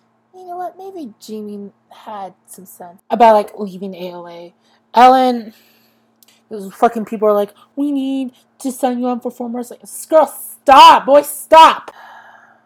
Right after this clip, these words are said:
Kelly likes to scare certain guests too, but who knows?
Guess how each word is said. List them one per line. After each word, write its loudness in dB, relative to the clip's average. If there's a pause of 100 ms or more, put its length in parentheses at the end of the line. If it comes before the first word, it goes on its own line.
(2500)
Kelly -18
likes -20
to -20
scare -20
certain -20
guests -20
too, -20
but -20 (120)
who -20
knows? -20